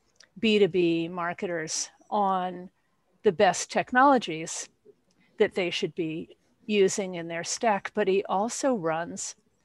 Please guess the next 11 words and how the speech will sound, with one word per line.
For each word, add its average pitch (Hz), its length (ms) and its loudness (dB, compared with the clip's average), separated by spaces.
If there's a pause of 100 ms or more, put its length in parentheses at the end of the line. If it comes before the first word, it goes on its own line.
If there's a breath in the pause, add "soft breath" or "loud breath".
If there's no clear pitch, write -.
a 208 120 4
full 190 320 0
service 165 840 -6 (480 soft breath)
demand 196 460 0
gen 165 480 -8 (600)
agency, 175 680 -4
or 170 200 -10 (480)
he's 185 320 -8
a 170 80 -4
service 196 460 -2
provider. 170 640 -4